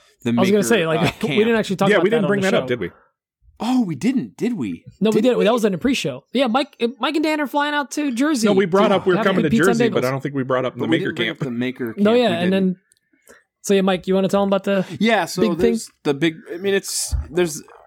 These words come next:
Speaker 1: we were, uh, we're going,
Speaker 2: It's
Speaker 1: me
Speaker 2: big.
Speaker 1: and Dan are going out to Pete's, uh, the week, the first week of October, which I think we mentioned in the show, but we didn't mention this part. It just so happens that the maker camp up in, um,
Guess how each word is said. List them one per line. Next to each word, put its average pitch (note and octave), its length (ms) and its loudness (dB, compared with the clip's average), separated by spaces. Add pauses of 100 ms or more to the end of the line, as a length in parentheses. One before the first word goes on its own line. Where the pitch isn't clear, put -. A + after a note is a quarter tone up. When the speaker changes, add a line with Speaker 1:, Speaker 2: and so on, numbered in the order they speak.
(120)
Speaker 1:
we F#3 200 0
were, F#3 440 2
uh, E3+ 240 0
we're D#3+ 120 -4
going, F3+ 160 2
Speaker 2:
It's F3+ 100 -2
Speaker 1:
me F#3+ 80 2
Speaker 2:
big. G#2 160 2
Speaker 1:
and - 40 -12
Dan D3+ 220 2
are D3 60 0
going C#3 180 2
out C#3 80 -4
to - 60 -18
Pete's, - 520 -2
uh, G2+ 460 -2
the G#2 100 -2
week, A2+ 220 -2
the A#2 120 -2
first C3+ 280 -2
week C3 140 -2
of B2 80 -2
October, A#2 360 -2
which A2 140 -4
I G#2+ 40 -4
think - 380 -2
we C#3+ 80 6
mentioned A2+ 320 0
in G#2+ 60 -2
the G#2 80 -2
show, G#2+ 220 0
but G#2 100 0
we A#2+ 100 2
didn't C#3+ 180 -2
mention A2+ 260 -2
this G#2+ 120 -4
part. G2+ 260 -4 (400)
It B3 80 0
just - 140 0
so D3+ 120 2
happens C#3+ 500 0
that B2 200 0
the A#2 100 -2
maker B2+ 440 0
camp G2+ 460 -4 (560)
up A2+ 260 0
in, G#2+ 240 2
um, F#2+ 540 -4